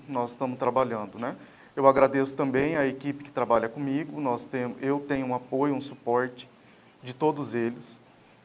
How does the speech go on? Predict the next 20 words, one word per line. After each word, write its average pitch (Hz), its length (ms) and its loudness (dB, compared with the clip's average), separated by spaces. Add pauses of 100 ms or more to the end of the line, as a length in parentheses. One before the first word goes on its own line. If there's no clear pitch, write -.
(320)
E 139 480 -2
com 170 100 -4
relação 151 380 0
às 127 100 -2
reformas, 135 580 4
nós 131 240 -2
queremos 139 400 -2
buscar 139 560 2
melhoria. 147 640 -2 (640)
Então, 151 260 0
todas 175 360 2
as 170 100 -2
unidades 117 640 2
da 113 520 2 (720)
atenção 135 440 -2
primária, 139 580 2 (720)
nós 127 280 2
estamos 127 300 -4
com 135 140 -8
projetos 139 800 -2